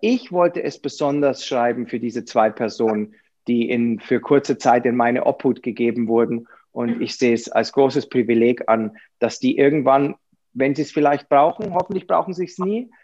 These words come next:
Speaker 1: äh, wenn sie wissen wollen, wie man mental stärker wird, dann habe ich das bisschen, was in meinem Leben einen Unterschied gemacht hat, zum Beispiel eine Morgenpraxis, zum Beispiel wirklich Meditation über Jahrzehnte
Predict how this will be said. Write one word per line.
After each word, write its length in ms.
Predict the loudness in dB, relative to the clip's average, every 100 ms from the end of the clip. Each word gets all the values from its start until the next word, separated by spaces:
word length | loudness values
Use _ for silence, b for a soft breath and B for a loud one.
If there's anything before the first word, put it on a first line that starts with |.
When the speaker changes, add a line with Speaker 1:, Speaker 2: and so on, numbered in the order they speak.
| b -4
Speaker 1:
äh, 220 | -2 -2
wenn 120 | -4
sie 140 | -4 -4
wissen 320 | -4 -6 -2
wollen, 260 | -2 -2
wie 80 | -2
man 200 | -2 -2
mental 460 | -2 -6 -4 -4 -4
stärker 460 | -2 -2 -2 -4
wird, 240 | -4 -6 -8 _ _ _ _ _ _
dann 240 | -2 0 0
habe 180 | -2 -4
ich 240 | -6 -8 _ _
das 240 | -8 -4
bisschen, 380 | -4 -4 -4 -2
was 180 | -4 -4
in 100 | -2
meinem 280 | 0 0 0
Leben 280 | 0 -2 -4
einen 100 | -4
Unterschied 400 | -4 -4 -4 -4
gemacht 360 | 0 0 -2
hat, 220 | -6 -4
zum 120 | -2 2
Beispiel 340 | 2 2 -2
eine 100 | -2
Morgenpraxis, 1000 | 4 4 4 0 0 0 -2 -6 -6 -8 b b b
zum 140 | 0
Beispiel 500 | 2 2 2 0 0 -6 0
wirklich 420 | 2 2 0 -4
Meditation 880 | -4 -4 -4 -8 -6 -2 -2 -2 -2
über 220 | -2 0
Jahrzehnte 840 | 0 -2 -2 -2 -2 -2 -4 -4